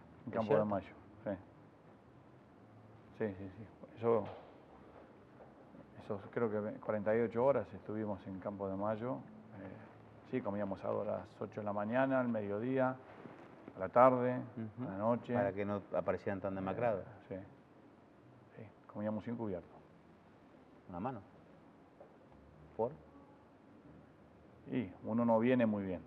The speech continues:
Speaker 1: Entonces a veces quizás era un riesgo, creo que estaba bueno.
Speaker 2: No le daban los cubiertos por la duda que
Speaker 1: Sí.
Speaker 2: alguno.
Speaker 1: Sí, sí, por ahí uno no se, no se dio, no, no,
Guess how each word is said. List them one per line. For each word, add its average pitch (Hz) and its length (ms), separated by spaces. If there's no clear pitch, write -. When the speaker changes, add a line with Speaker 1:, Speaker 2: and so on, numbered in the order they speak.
Speaker 1:
Entonces 104 260
a 101 40
veces 101 260
quizás 104 280
era 110 160
un 98 100
riesgo, 92 320
creo 101 180
que 101 60
estaba 98 240
bueno. 95 240
Speaker 2:
No 95 140
le 92 100
daban 92 240
los 87 100
cubiertos 92 440
por 90 120
la 87 80
duda 90 260
que 85 80
Speaker 1:
Sí. 85 40
Speaker 2:
alguno. 90 260
Speaker 1:
Sí, 135 100
sí, 127 140
por 107 160
ahí 131 100
uno 151 240
no - 120
se, - 140
no 123 160
se 123 120
dio, 131 220
no, 123 220
no, 123 240